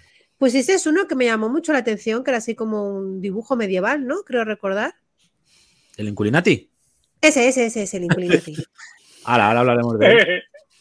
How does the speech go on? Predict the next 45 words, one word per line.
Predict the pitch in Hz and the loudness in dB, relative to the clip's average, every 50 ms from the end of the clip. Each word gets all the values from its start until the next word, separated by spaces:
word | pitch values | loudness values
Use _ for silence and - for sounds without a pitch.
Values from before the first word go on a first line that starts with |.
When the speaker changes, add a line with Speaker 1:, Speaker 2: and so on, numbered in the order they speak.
| - - - - | -20 -10 2 4
Speaker 1:
Además | 233 240 262 294 320 226 | 4 4 6 4 4 4
que | 349 359 | 4 4
me | 359 349 | 4 4
encanta | 320 311 320 302 320 339 | 4 2 2 2 2 2
el | 349 311 | 4 4
nombre, | 302 285 277 262 254 | 4 4 4 4 0
Inculinati, | 247 226 254 262 254 254 254 247 247 247 240 | 0 0 0 0 0 2 0 -2 -2 -2 -2
o | 214 214 | -4 -4
sea, | 220 233 226 226 | -4 -4 -4 -4
me | 226 214 | -4 -6
fascina | 220 - 220 214 - - 254 240 220 214 | -6 -6 -8 -6 -6 -6 -4 -2 -2 -4
que | 214 196 | -4 0
se | - 202 | 2 4
Speaker 2:
Sí. | 165 | 4
Speaker 1:
llame | 185 185 | 4 2
así. | 180 - - 185 180 175 | -2 -4 -8 -12 -12 -12
Speaker 2:
O | 175 - - 127 | -12 -4 0 2
sea, | 120 117 117 117 | 4 4 4 2
Inculi-, | 120 120 120 127 123 123 131 131 135 139 139 143 143 147 - - - | 0 -2 -2 0 2 2 4 4 4 4 4 4 4 2 0 -4 -6
Inculi | 120 120 120 - 156 170 190 220 240 233 - - _ _ _ - | -8 -6 -2 0 4 4 6 6 4 2 0 -4 _ _ _ -4
Speaker 1:
Inculi, | 269 254 240 - 339 330 285 254 | -4 -4 0 4 4 6 6 6
Speaker 2:
a-, | 240 240 233 - | 4 2 0 -2
Speaker 1:
Inculi. | - 269 254 - | -4 -4 0 2
Speaker 2:
Anati. | 127 - 156 160 156 - - 107 98 - _ _ _ _ - - _ _ _ | 4 6 6 4 4 2 -2 -6 -8 -10 _ _ _ _ -20 -20 _ _ _
Eh, | 135 139 135 127 127 123 123 123 123 120 120 123 | 2 6 6 8 8 8 8 8 8 8 6 6
Speaker 1:
Anati. | 127 120 - | 4 4 2
Speaker 2:
sí. | - - 170 | 2 2 4
Speaker 3:
Ese, | 170 165 165 165 160 156 156 151 151 147 160 165 165 | 4 4 4 4 2 2 2 2 0 0 -2 -2 -4
ese | 160 - - 196 196 190 190 180 175 | -4 -2 0 2 2 4 4 4 2
es | 170 - | 2 -2
una, | 185 185 185 190 | -4 -4 -4 -4
es | - 190 165 - | -4 -8 -8 -8
una, | 196 190 185 180 175 170 165 160 156 156 151 143 143 139 135 135 135 131 - _ _ _ _ _ _ - - _ _ _ - - - _ _ _ _ | -6 -4 -4 -4 -4 -4 -4 -4 -4 -4 -6 -6 -6 -8 -8 -10 -12 -14 -16 _ _ _ _ _ _ -20 -20 _ _ _ -20 -20 -20 _ _ _ _
es, | - 156 - - | -14 -12 -10 -4
es | - 175 175 - | -4 -4 -4 -2
una | 214 208 196 | -2 -2 0
cabrita, | - 170 156 156 160 151 123 123 110 - | 0 0 0 -2 -4 -4 -6 -8 -12 -8
¿sabes? | - 175 151 135 127 | -6 -6 -6 -6 -8
La | 123 117 | -10 -12
cosa, | 110 127 117 - 117 | -14 -16 -14 -12 -14
entonces, | 107 110 107 120 113 - - 127 | -14 -14 -16 -18 -18 -16 -14 -12
bueno, | 120 127 131 113 110 | -10 -8 -8 -10 -10
está | 107 - - 143 | -6 -4 -4 -2
muy | 131 131 | -2 -2
loca. | 123 117 107 110 - | -4 -4 -6 -10 -12